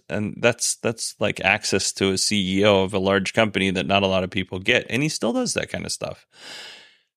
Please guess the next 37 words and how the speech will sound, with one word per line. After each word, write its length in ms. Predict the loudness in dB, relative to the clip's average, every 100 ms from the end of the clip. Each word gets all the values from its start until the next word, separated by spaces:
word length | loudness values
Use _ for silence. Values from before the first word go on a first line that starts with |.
| _ _ _ -6
However, 840 | 2 4 4 4 4 4 2 -4 _ _ _ _ _ _ _
he 160 | 0 4
doesn't 400 | 4 2 -2 -2
take 560 | 2 4 2 -4 -16 -20 _ _ _ -2
any, 640 | 2 2 2 2 0 -4 -14 _ _ _ _ -20 _ _ _ -8
um, 560 | -2 0 2 0 -2 -4
steps 760 | -2 0 4 2 2 -2 -2 -6 _ -6
to 140 | -4
hide 360 | 2 4 2 0
the 180 | -8
crazy, 600 | -2 0 0 0 -6 -12 _ _ _ _ -10
you 140 | -2
know? 300 | 2 2 0 -8 -20 -20 -20 _ -6
When, 500 | 0 2 2 0 -2
uh, 220 | -4 -4
you're 200 | -2 0
in 80 | 2
a 80 | 2
new 180 | 2 2
relationship 800 | 4 4 4 2 0 0 0 -2
with 100 | -2
somebody, 640 | 0 2 2 2 2 -2 -2
you're 340 | 2 4 4
only 260 | 2 2 0
putting 300 | 0 0 0
your 120 | 0
best 280 | 4 4 6
stuff 240 | 6 6
out 220 | 2 2
there. 120 | 2
You're 160 | 2 2
hiding 340 | 2 4 4
all 120 | 4 4
those 220 | 4 4
other 180 | 4 4
things 400 | 4 2 0 2
that 300 | 2 0